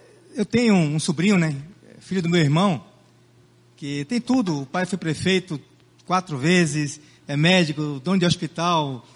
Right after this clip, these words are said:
bem de, financeiramente. E aí o filho se envolveu com as drogas. E passou em todas as clínicas do país. Foi no Rio de Janeiro, São Paulo, nas melhores clínicas. Tinha, ele gastava em torno de vinte mil reais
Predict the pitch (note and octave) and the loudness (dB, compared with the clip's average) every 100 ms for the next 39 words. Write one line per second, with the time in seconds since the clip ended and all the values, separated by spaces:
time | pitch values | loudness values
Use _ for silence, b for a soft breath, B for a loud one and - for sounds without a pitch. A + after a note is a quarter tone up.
0 | b b - A#2+ F3+ F#3+ D#3+ E3 - - | b b -20 -4 0 2 0 -6 -14 -2
1 | F3 - F3 D#3 D#3 G3+ - - B B | 0 2 2 2 4 2 0 -10 B B
2 | - A3+ C4 B3 B3 A#3 A#3+ G#3+ A3+ B3 | -8 -4 -2 0 -2 0 0 -2 0 0
3 | F3 D#3+ C#3+ A#2+ - - _ _ b b | 2 2 2 -2 -12 -20 _ _ b b
4 | b b _ C#4 D#4 D#4 D#4 C#4 - C#4+ | b b _ -6 -2 -2 0 -2 0 -2
5 | - D#4 C4+ - B3 B3+ A3+ A3+ D3 B2 | -2 0 0 2 2 2 0 2 2 0
6 | - C#4 G#3+ A#3 F#3+ D#3+ F#3 E3 F3 D3 | -4 -2 -2 0 0 2 2 0 -4 -6
7 | - E3+ D#3+ E3 D#3+ F3+ F3+ - F3+ F#3 | -2 -2 0 -4 -4 -4 -4 -4 0 0
8 | E3+ - b b b b b - A3+ A#3 | 0 -8 b b b b b -4 0 2
9 | G#3 F#3+ F3+ D#3+ D3+ C#3+ D#3 F#3 F#3 - | 4 4 2 0 -2 -4 -6 -4 -4 0
10 | G#3 G3 G#3 G#3+ G3 C4+ A#3 A#3 F#3 F3 | -2 0 0 2 2 2 4 6 6 6
11 | F#3+ - | 4 -2